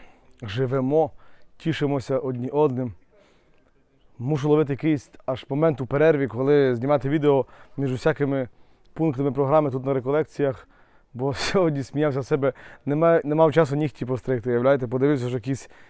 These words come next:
нігті страшно перерослі. Ніколи їх постригти.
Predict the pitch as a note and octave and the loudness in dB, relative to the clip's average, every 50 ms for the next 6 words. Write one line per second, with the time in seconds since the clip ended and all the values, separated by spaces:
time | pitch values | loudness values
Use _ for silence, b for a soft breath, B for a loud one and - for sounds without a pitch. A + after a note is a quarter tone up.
0 | b b b D3 C#3 - - C3+ A#2 - D3 D3 C3 - - C3 A2 - C#3+ C#3 | b b b -4 -4 -4 -4 -8 -4 -2 -2 -2 -2 -4 -8 -8 -4 -2 0 2
1 | C3+ D3+ D#3 C#3+ - - C#3 C3 - B B B B B B B B - C3+ D3 | 2 2 2 0 -2 -6 -12 -12 -12 B B B B B B B B -4 -2 0
2 | D3+ C#3+ - - G#3 A3+ A#3+ A#3 D3 G3 E3+ - - - D#3+ C3+ - - A2 | 0 0 2 4 4 4 4 2 0 -4 -8 -8 -6 -6 -6 -6 -8 -12 -18